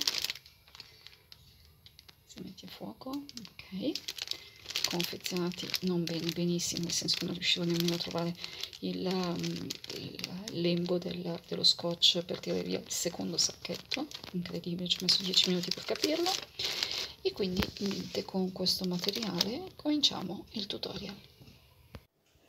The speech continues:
Allora, ho preso il mio pezzettino di fimo, il mio foglio di, eh, acetato con tutti quelli che sono i, i disegnini, eh,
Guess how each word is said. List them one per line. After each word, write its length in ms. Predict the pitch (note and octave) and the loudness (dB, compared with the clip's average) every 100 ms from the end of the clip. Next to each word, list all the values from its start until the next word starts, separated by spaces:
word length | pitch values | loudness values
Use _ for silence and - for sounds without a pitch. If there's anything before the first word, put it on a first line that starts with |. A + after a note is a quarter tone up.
| - - - - _ - | -14 -14 -20 -20 _ 6
Allora, 400 | F#3+ E3+ D#3+ - - | 6 8 4 0 -2
ho 100 | F#3 | -2
preso 480 | - F#3 F3 - F#3 | 2 4 6 6 6
il 120 | F3+ | 8
mio 220 | F3 F3 | 8 8
pezzettino 560 | D#3+ F3 - E3 - D#3+ | 6 2 0 0 6 6
di 140 | D#3+ | 6
fimo, 680 | E3 - A#3+ C#4 D4 D4+ D#4+ - | 0 4 10 12 12 12 8 0
il 100 | F3+ | 2
mio 840 | F3 F3 F#3 F3+ F3+ F3+ G3 F#3 D3 - - - - - | 2 2 2 4 6 6 6 4 0 -6 -12 -14 -18 -16
foglio 560 | - - F#3+ F#3+ F#3 | -6 2 4 6 4
di, 340 | F3 - - - | 2 4 4 4
eh, 280 | - F#3+ F3 - | 0 0 0 -2
acetato 760 | F3 - - F#3 F3+ E3 D#3 | 0 0 0 0 0 -2 -4
con 340 | - - E3 D#3+ | -2 0 0 0
tutti 280 | - - | -4 -4
quelli 200 | - E3 | -4 -2
che 100 | D#3+ | 2
sono 420 | D#3 - F#3 - - | 6 6 4 2 2
i, 460 | E3+ E3+ - E3 D3+ - _ - - - - - _ | 4 4 2 0 -6 -14 _ -14 -14 -16 -20 -20 _
i 100 | G3 | 0
disegnini, 1000 | E3+ F3 F3+ E3+ E3+ F3 F3 F#3+ B3 B3+ | 2 4 4 4 4 4 6 8 8 8
eh, 80 | - | 4